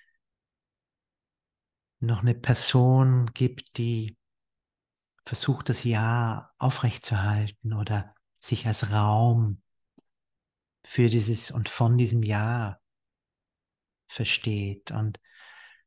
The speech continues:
lass die Person noch sich weiter und weiter und weiter entspannen.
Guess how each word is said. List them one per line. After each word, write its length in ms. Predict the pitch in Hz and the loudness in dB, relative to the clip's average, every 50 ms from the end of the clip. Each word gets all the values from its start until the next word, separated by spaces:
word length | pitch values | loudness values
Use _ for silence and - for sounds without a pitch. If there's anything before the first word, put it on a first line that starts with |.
| _ _ _ _ _ _ _ _ | _ _ _ _ _ _ _ _
lass 240 | - 151 143 143 147 | -2 0 0 2 0
die 140 | - - 131 | -2 -4 -6
Person 640 | 151 - 120 - - - - 110 110 110 107 107 104 | -4 -4 -4 -4 -4 -2 -2 0 0 0 0 -2 -2
noch 340 | 107 104 98 - - - - - - _ _ _ - | -2 -4 -4 -8 -12 -14 -16 -20 -20 _ _ _ -10
sich 340 | - - 104 - - 104 | -8 -8 -6 -6 -4 -2
weiter 720 | 104 101 101 101 98 - - - 107 101 101 98 90 - _ _ _ - | 0 0 0 0 -2 -4 -4 -4 -4 -4 -4 -8 -10 -14 _ _ _ -14
und 260 | - 98 95 98 101 | -12 -10 -8 -4 -4
weiter 720 | 101 98 101 101 - _ - - 110 98 98 107 113 120 - _ _ | -2 -2 -4 -4 -8 _ -8 -8 -6 -6 -6 -8 -10 -14 -18 _ _
und 280 | - 107 104 95 - - | -10 -8 -8 -8 -8 -8
weiter 460 | 98 92 98 - - - 113 104 104 | -6 -6 -8 -8 -8 -8 -8 -6 -6
entspannen. 840 | 104 104 101 - - - 101 98 98 98 98 101 98 101 104 104 | -8 -8 -10 -10 -10 -8 -8 -8 -8 -8 -10 -10 -12 -12 -12 -14